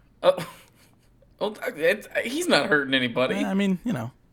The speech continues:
Speaker 2: But
Speaker 1: I mean,
Speaker 2: he
Speaker 1: he's
Speaker 2: just,
Speaker 1: hurt
Speaker 2: he's,
Speaker 1: rabbits, but
Speaker 2: he's not good at cleaning up, I guess.
Speaker 1: Yeah, why does he not eat? You know, he'd have, he could kill half as many rabbits if he ate
Speaker 2: If
Speaker 1: the
Speaker 2: he
Speaker 1: whole
Speaker 2: ate the whole
Speaker 1: body
Speaker 2: fucking
Speaker 1: instead of just
Speaker 2: thing.
Speaker 1: half of it.
Speaker 2: Yeah. On Halloween night, three local teenagers went missing.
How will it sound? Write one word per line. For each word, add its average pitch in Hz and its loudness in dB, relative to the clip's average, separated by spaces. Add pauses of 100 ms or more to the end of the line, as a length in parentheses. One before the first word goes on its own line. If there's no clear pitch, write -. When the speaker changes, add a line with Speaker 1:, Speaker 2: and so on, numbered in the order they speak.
(120)
Speaker 2:
But 294 -4
Speaker 1:
I - -8
mean, 247 -6
Speaker 2:
he 247 2
Speaker 1:
he's 254 2
Speaker 2:
just, 294 2
Speaker 1:
hurt 247 8
Speaker 2:
he's, 104 2
Speaker 1:
rabbits, 139 4
but 135 -2
Speaker 2:
he's 185 2
not 180 6
good 185 4
at 131 2
cleaning 151 0
up, 180 2
I - -10
guess. 151 0 (220)
Speaker 1:
Yeah, 202 6
why 185 10
does 220 4
he 226 0
not 208 4
eat? 202 -2
You 165 -2
know, 190 4
he'd 185 -2
have, 202 6
he 190 -6
could 254 -2
kill 170 2
half 185 6
as 147 0
many 135 0
rabbits 135 4
if 120 -8
he 131 -4
ate 135 2
Speaker 2:
If 135 0
Speaker 1:
the 143 4
Speaker 2:
he 147 4
Speaker 1:
whole 143 6
Speaker 2:
ate 151 6
the 139 4
whole 143 8
Speaker 1:
body 170 6
Speaker 2:
fucking 139 2
Speaker 1:
instead 131 0
of 131 -2
just 147 0
Speaker 2:
thing. 117 -2
Speaker 1:
half 165 0
of 120 -8
it. 120 -6 (260)
Speaker 2:
Yeah. 127 0 (1040)
On 147 4
Halloween 233 2
night, 127 -4 (300)
three 214 2
local 175 4
teenagers 110 -2
went 110 -4
missing. 143 -2